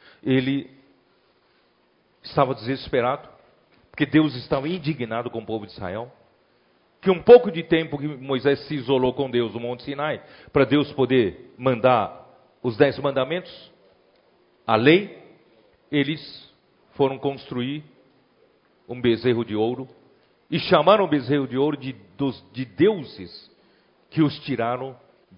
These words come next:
do Egito. Deus então ficou extremamente irado depois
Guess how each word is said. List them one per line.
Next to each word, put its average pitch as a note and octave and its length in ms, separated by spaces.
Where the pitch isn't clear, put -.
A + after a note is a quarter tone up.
do A#2 100
Egito. G#2 500
Deus C3 280
então A#2+ 220
ficou B2 460
extremamente B2+ 1300
irado A#2 400
depois D#3+ 680